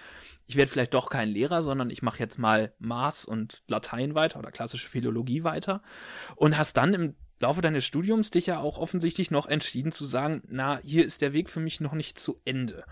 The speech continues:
Wann wurde dir denn klar, dass du, ähm, nach dem Master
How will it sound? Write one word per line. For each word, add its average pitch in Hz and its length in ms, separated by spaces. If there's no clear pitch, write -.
Wann 135 260
wurde 247 260
dir 190 200
denn 175 420
klar, 160 720
dass 170 260
du, 175 380
ähm, 151 440
nach 131 200
dem 175 240
Master 180 800